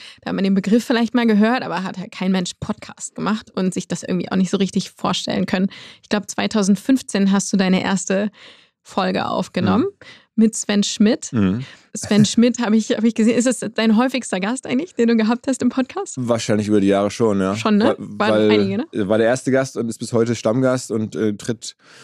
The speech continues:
Speaker 2: fünf, sechs Mal im Jahr, würde ich sagen, so auf. Und jetzt, wenn man guckt, das war zweitausendfünfzehn, sechzehn, so jetzt ist also, ja, das wird, so häufig war keiner da. Dann wahrscheinlich als nächstes Tarek Müller hätte ich jetzt getippt, ne? Ja.
Speaker 1: Genau, hätte ich jetzt auch gedacht,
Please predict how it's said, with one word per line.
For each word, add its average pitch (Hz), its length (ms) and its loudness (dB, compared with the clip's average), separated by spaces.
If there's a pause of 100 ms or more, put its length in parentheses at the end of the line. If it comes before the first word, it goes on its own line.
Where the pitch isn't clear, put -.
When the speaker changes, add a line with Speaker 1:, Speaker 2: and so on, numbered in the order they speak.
(140)
Speaker 2:
fünf, - 280 -12
sechs 117 180 -2
Mal 107 160 4
im 104 80 4
Jahr, 113 220 2
würde 123 100 4
ich 110 60 -2
sagen, 117 300 0
so 110 120 0
auf. 127 460 0
Und 107 160 -2
jetzt, 101 100 -2
wenn 104 80 0
man 101 140 -2
guckt, 117 240 -6
das - 160 -12
war 101 160 -2
zweitausendfünfzehn, 104 880 -8
sechzehn, 110 380 -6
so 104 60 -2
jetzt 104 100 -8
ist 101 140 -14
also, 101 340 -4
ja, 87 200 -4
das - 260 -16
wird, - 100 -12 (480)
so 101 100 2
häufig 104 280 -2
war 101 100 0
keiner 101 220 0
da. 92 100 0
Dann 95 80 2
wahrscheinlich 104 240 2
als 92 80 0
nächstes 107 340 0
Tarek 113 300 0
Müller 117 240 2
hätte 101 100 -2
ich 98 60 -12
jetzt 104 120 -14
getippt, - 300 -14
ne? 107 160 -18 (400)
Ja. 110 100 -16 (160)
Speaker 1:
Genau, 220 200 2
hätte 208 120 4
ich 214 60 6
jetzt 208 180 0
auch 196 80 -6
gedacht, 190 240 -4